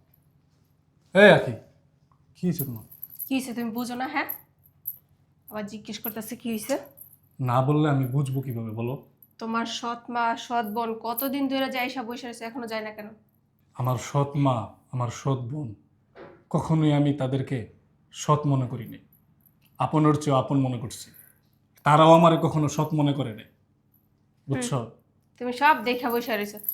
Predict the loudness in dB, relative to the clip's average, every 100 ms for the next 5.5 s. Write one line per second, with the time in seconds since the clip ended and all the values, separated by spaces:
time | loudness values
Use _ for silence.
0 | -12 -2 2 4 2 0 -2 -4 -10 -6
1 | -4 -4 -4 -6 -6 -10 -18 _ _ _
2 | 0 2 2 0 2 2 0 -2 -4 -6
3 | -8 -8 -6 2 4 4 0 -6 -6 -6
4 | -6 -6 -6 -6 -6 -4 -4 -6 -14 -20
5 | _ -10 -6 -6 -6